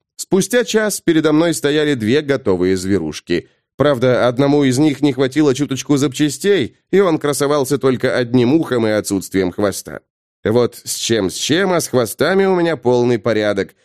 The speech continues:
и, провозившись пару минут, я приладил к зверюге хвост металлической гончей из своей коллекции. Кое-как успокоил руку, которая сначала кричала, что это её хвост, а потом попыталась дотянуться до Зубана и оторвать трофей назад.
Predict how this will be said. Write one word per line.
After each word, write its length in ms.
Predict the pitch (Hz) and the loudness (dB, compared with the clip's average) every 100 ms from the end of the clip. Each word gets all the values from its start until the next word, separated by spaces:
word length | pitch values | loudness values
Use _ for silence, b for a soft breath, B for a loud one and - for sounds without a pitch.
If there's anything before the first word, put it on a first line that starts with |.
| _ | _
и, 80 | 101 | -2
провозившись 680 | 104 98 92 92 101 101 92 | 0 0 0 -2 -2 -4 -2
пару 240 | 101 92 | -2 0
минут, 320 | 90 131 147 | 0 0 0
я 120 | 110 101 | -2 -2
приладил 520 | 98 101 143 143 139 | 0 0 0 0 -2
к 80 | 107 | -2
зверюге 460 | 101 113 160 143 | 0 0 0 -2
хвост 400 | - 113 131 127 | -2 0 0 0
металлической 720 | 139 131 139 143 131 135 - 160 | -2 0 0 0 0 -2 -2 -2
гончей 540 | 170 156 98 - 82 | 0 2 0 -2 -6
из 340 | 67 87 90 - | -4 -4 -4 -6
своей 340 | 85 90 87 | -4 -2 -2
коллекции. 760 | - 110 95 - - - 52 - _ _ _ - | -2 -2 -2 -6 -12 -12 -12 -16 _ _ _ -4
Кое-как 440 | 247 233 220 220 | 0 0 0 0
успокоил 640 | 196 - 156 131 180 151 165 | 0 0 -2 2 2 4 2
руку, 420 | 190 - 85 76 | 0 0 -2 -2
которая 420 | 104 101 104 98 | -2 -2 0 0
сначала 480 | - 107 101 117 104 | 0 -2 0 0 0
кричала, 640 | 113 107 - 147 143 117 | -2 -2 -2 0 0 0
что 200 | 90 - | -2 -2
это 220 | 120 107 | 0 2
её 380 | 127 113 113 147 | 0 2 2 0
хвост, 440 | - 107 92 - _ _ | 0 -2 -2 -4 _ _
а 100 | 110 | -4
потом 300 | 117 117 135 | -2 0 0
попыталась 560 | 127 120 123 131 127 110 | 0 -2 0 0 0 0
дотянуться 500 | 117 - 127 135 139 | -2 0 -2 0 -2
до 100 | 123 | 0
Зубана 480 | 110 107 127 156 156 | 0 0 0 0 0
и 160 | 135 | 0
оторвать 540 | 139 131 123 113 120 - | -2 -2 -2 0 -2 -2
трофей 400 | 117 110 101 92 | -4 0 0 0
назад. 460 | 98 92 82 78 | 0 -2 -4 -6